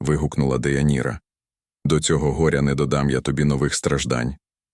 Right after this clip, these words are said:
Веди ж, Ліхасе, в палац полонених, я зараз прийду слідом за вами». Ліхас пішов з полоненими в палац. Тільки но пішов він, як наблизився до Деяніри слуга і сказав їй: Почекай, царице, вислухай мене.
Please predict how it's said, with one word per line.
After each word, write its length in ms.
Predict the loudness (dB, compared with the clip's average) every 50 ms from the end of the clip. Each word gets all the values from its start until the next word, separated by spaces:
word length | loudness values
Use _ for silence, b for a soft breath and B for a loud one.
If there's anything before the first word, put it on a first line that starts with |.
| _ _ _ _ _ _ _ -4
Веди 360 | -2 0 0 2 2 0 0
ж, 120 | 0 0
Ліхасе, 400 | -2 -2 -2 -2 -2 -2 -2 -2
в 80 | -4 -2
палац 360 | -2 -2 0 0 0 0 -2
полонених, 600 | -2 0 0 2 2 2 2 2 2 0 -2 -2 0
я 140 | 0 0
зараз 300 | 2 0 0 0 0 -2
прийду 320 | -2 -2 0 0 0 0 0
слідом 400 | 0 2 2 2 2 2 2 0
за 100 | 0 0
вами». 400 | -2 -2 -2 -2 -4 -4 -6 -10 _ _ _ _ _ _ _ _ _ _ _ _ _ _ _ _ -2
Ліхас 340 | -2 0 0 0 0 -2 -2
пішов 360 | -2 -2 -2 0 0 0 0
з 40 | -2
полоненими 580 | -2 -2 -2 0 0 0 0 0 0 0 0 -2
в 80 | -2
палац. 520 | -4 -4 -2 -2 -2 -2 -4 -6 -6 -8 -10 _ _ _ _ _ _ _ _ _ _ _ _
Тільки 340 | -2 0 0 0 2 2 0
но 120 | 0 0
пішов 420 | 0 -2 -2 0 0 0 0 0 -2
він, 180 | 0 0 2
як 200 | 2 0 0 0
наблизився 580 | 0 0 0 0 0 0 0 0 -2 -2 -2 0
до 120 | 0 0
Деяніри 500 | 0 0 0 0 0 0 0 0 0 0
слуга 380 | -2 -2 -2 -2 -2 0 0 0
і 80 | 0 -2
сказав 420 | -2 -2 -2 -2 -2 -2 -2 -2
їй: 260 | -4 -4 -4 -6 -8 -12 _ _ _ _ _ _ _ _ _ _ _ _ _ _
Почекай, 500 | -4 -2 -2 0 -2 -2 -2 -2 -2 0
царице, 560 | -2 -2 -2 0 -2 -2 -2 -2 -4 -6 -8 -10 _ _ _ _ _ _ _ _ _ 0
вислухай 500 | 2 2 2 2 0 0 0 0 0 0
мене. 320 | 0 0 -2 -4 -6